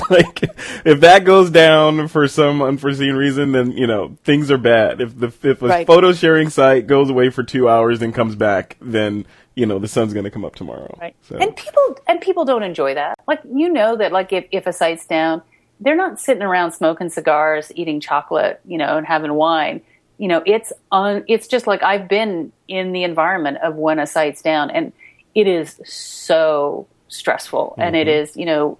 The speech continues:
Speaker 2: everybody's trying to figure out what's going on. And, you know, the engineers and the ops guys are just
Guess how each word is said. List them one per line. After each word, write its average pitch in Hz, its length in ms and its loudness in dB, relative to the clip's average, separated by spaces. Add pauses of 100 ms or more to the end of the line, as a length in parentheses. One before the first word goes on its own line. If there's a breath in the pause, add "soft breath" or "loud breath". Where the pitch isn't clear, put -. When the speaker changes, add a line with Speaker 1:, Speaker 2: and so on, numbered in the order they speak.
Speaker 2:
everybody's 180 500 -2
trying 151 220 -4
to 151 60 -4
figure 139 220 -4
out 127 220 -6 (520)
what's 160 320 -2
going 151 300 -2
on. 151 220 -2
And, 156 160 -2 (420 soft breath)
you 170 60 -8
know, 156 120 0
the - 200 -2
engineers 175 500 0
and 151 120 -2
the 135 80 0
ops 165 340 -2
guys 139 400 -4
are 151 100 -4
just - 300 -10